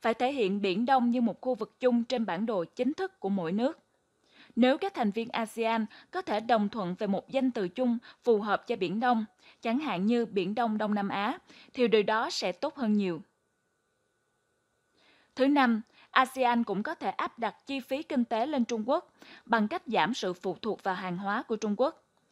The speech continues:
Một số doanh nghiệp đang rời khỏi Trung Quốc, khiến chuỗi cung ứng của Trung Quốc đại lục và Hồng Kông bị gián đoạn.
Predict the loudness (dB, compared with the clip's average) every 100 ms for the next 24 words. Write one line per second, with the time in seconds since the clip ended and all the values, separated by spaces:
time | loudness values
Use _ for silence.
0 | -20 -20 -4 -2 0 0 2 4 2 2
1 | 0 0 0 -2 -2 -6 -4 -2 0 -2
2 | -4 _ -20 -20 -8 -6 -2 -2 0 0
3 | 0 0 0 0 -4 -2 -2 -4 -6 -6
4 | -4 -6 -6 -6 -4 -4 2 2 2 -2
5 | -6 -4 -4 -2 -2 -2